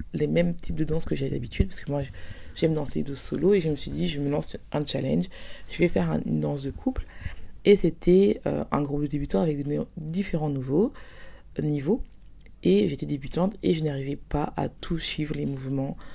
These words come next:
du prof. Et je n'aimais pas cette sensation, j'avais l'impression vraiment d'être étourdie d'être nul,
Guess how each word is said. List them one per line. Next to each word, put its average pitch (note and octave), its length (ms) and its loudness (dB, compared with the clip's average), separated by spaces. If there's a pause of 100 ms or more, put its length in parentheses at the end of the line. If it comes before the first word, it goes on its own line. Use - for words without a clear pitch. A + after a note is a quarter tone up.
(160)
du D3 100 -2
prof. - 260 0 (120)
Et D3 100 2
je C#3 80 0
n'aimais D3 280 2
pas A3 140 2
cette - 240 8
sensation, C#3+ 460 0
j'avais C#3+ 140 0
l'impression D3+ 360 0
vraiment C#3 280 0
d'être C#3+ 240 0 (560)
étourdie E3 720 4 (800)
d'être - 320 4
nul, D#3+ 420 6